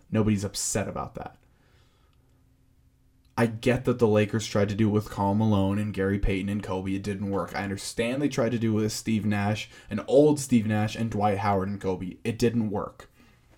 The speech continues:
People's issue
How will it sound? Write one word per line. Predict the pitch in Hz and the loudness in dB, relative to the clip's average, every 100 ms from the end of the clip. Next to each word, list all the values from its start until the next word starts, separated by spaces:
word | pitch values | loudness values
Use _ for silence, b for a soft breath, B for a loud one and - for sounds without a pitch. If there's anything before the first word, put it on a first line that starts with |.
| b b b b b _ _ _ _ - _ _ b b b b b b b b b b b b b b - | b b b b b _ _ _ _ -20 _ _ b b b b b b b b b b b b b b -8
People's | - 165 - 190 190 - - | 0 2 4 4 4 0 2
issue | 131 123 123 120 120 117 | 4 4 6 8 6 4